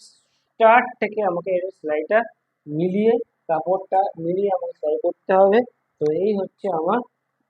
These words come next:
যে টেকিং, যে কাটুরির যে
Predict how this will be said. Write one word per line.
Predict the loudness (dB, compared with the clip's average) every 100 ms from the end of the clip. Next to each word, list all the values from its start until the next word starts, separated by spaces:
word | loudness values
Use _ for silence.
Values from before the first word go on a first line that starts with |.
| _ _ _ _ _ _ _ _ _ _ _ _ _ _ _ -20 -8
যে | -2 0 0 -4 -12 _ _ _ _ _ _ _ _ _ _ _ _ _ 2
টেকিং, | 2 2 0 -2 -14 _ -4
যে | 0 2 0 -4
কাটুরির | -2 -2 -4
যে | -6